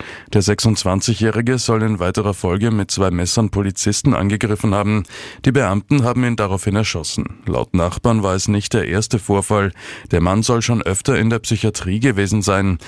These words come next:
Erste Ermittlungen der Polizei zeigen ebenfalls, dass der Mann in der Nachbarschaft als auffällig gegolten hat.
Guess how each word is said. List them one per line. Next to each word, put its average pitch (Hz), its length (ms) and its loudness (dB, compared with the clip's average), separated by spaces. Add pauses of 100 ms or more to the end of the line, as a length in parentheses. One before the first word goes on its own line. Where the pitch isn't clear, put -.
(260)
Erste 107 320 2
Ermittlungen 117 540 0
der 110 100 0
Polizei 107 460 0
zeigen 107 360 0
ebenfalls, 107 520 -2
dass 92 180 0
der 107 140 2
Mann 92 180 2
in 101 120 0
der 90 100 0
Nachbarschaft 95 680 -2
als - 280 -2
auffällig 92 580 0
gegolten 98 480 0
hat. 98 240 -2